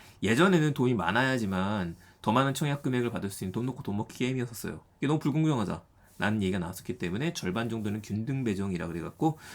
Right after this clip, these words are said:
돈을 낸 거 대비해서 사람들 숫자로 나눠서 주게 되어져 있죠. 자, 최도, 최소 청약 단위는 십 주입니다. 열 주부터 시작하기 때문에 삼십만 원을 곱하게 되면 삼백만 원이 필요해요. 근데 삼백만 원이 다 필요하진 않아요. 청약할 때는 진급금 오십 프로만 있으면 되기 때문에 백오십만 원으로 들어갈 수 있죠.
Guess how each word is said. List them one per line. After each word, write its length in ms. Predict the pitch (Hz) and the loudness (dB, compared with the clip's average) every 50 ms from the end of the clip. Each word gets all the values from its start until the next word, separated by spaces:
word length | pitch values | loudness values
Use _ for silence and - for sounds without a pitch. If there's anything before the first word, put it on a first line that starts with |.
| - - | -8 -2
돈을 280 | - 135 147 170 165 | 2 4 4 6 6
낸 220 | 135 127 127 135 143 | 6 4 4 4 4
거 180 | 143 139 139 | 4 4 4
대비해서 600 | 135 - 101 90 104 104 123 147 131 117 131 - - - - - | 4 2 0 2 2 0 0 0 0 0 0 -2 -4 -10 -20 -8
사람들 340 | - - 175 175 170 165 170 | -2 0 2 2 2 2 0
숫자로 580 | 160 - 180 - - 165 165 175 175 175 175 - | -2 -2 -2 0 0 2 4 4 4 2 0 -2
나눠서 540 | - 98 107 110 117 127 123 - 131 131 127 | -2 0 2 2 2 2 2 2 0 0 0
주게 280 | - - - 110 104 | -2 -4 -2 -2 -2
되어져 320 | 90 90 85 80 80 - - | -2 -2 -4 -4 -6 -6 -8
있죠. 380 | - 92 - 85 107 151 - - _ - - - - - - - | -8 -6 -4 -4 -4 -4 -6 -12 _ -20 -20 -20 -20 -20 -20 -10
자, 160 | - - 196 | -6 -4 -4
최도, 260 | 196 - 214 214 220 | 2 2 4 4 4
최소 640 | 214 - - - - - - 233 233 226 - 240 220 220 | 2 0 -2 -4 -4 -2 0 0 0 0 0 -2 -2 -2
청약 340 | - - 208 208 208 - | -2 -4 -6 -6 -6 -6
단위는 360 | - 123 120 123 123 123 127 127 | -6 -4 -2 -2 0 0 -2 -2
십 180 | - - - | -4 -8 -8
주입니다. 360 | - - 196 131 - 82 80 - _ - - - - _ - | -4 -2 -2 -2 -2 -4 -8 -12 _ -20 -20 -20 -18 _ 0
열 180 | 92 107 127 123 | 2 2 2 2
주부터 420 | - - 156 151 151 151 - 147 | 0 -2 -2 -2 -2 -2 -4 -4
시작하기 400 | 131 - 131 110 117 107 104 104 | -4 -4 -4 -2 -2 -2 -2 -2
때문에 500 | - 98 90 87 85 92 107 107 98 101 - - - - - - | -4 -4 -4 -2 -2 -2 -2 -4 -4 -6 -10 -16 -20 -20 -10 -6
삼십만 420 | - 220 220 226 226 220 214 208 | -2 0 0 2 2 2 2 2
원을 140 | 208 196 180 | 2 2 0
곱하게 300 | 131 - - 131 123 123 | 0 0 0 2 2 2
되면 120 | 120 120 | 2 0
삼백만 420 | 127 - 208 220 226 214 202 180 170 | -2 -2 -2 -2 -2 -2 0 0 0
원이 120 | 151 131 | 0 -2
필요해요. 400 | 120 - - 101 82 78 76 - - - - | -2 -2 -2 -2 -2 -4 -6 -8 -12 -18 -14
근데 140 | - - 107 | -8 -6 -4
삼백만 340 | 151 165 175 180 175 170 170 | 0 0 2 2 2 0 0
원이 80 | 160 | -2
다 140 | 151 - 101 | -2 -4 -6
필요하진 360 | - - 139 127 123 120 107 85 | -2 0 2 2 2 2 0 -2
않아요. 260 | 85 82 82 82 - - - - - - | -4 -4 -6 -8 -10 -14 -20 -20 -18 -6
청약할 400 | - 151 151 151 - 143 139 - | -2 -2 -2 0 0 -2 -2 -2
때는 180 | 139 131 123 | -2 -2 -2
진급금 360 | 123 - 107 98 107 101 104 - | -2 -4 -2 0 0 -2 -2 -4
오십 200 | - 101 - - | -6 -8 -8 -8
프로만 240 | - - 117 110 101 | -8 -6 -4 -4 -4
있으면 200 | 92 - - 92 | -6 -6 -6 -4
되기 220 | 90 90 90 90 - | -4 -4 -6 -6 -6
때문에 280 | 90 90 107 131 143 - | -6 -4 -4 -4 -4 -4
백오십만 640 | - 113 - - 92 95 104 - 147 139 139 135 131 | -4 -4 -4 -4 -4 -4 -4 -2 -2 -2 -2 -2 -2
원으로 180 | 131 127 123 | -2 -4 -4
들어갈 240 | 113 - 90 85 82 | -4 -2 -4 -4 -4
수 80 | - - | -6 -10
있죠. 260 | 85 - 110 131 165 | -8 -4 -4 -4 -4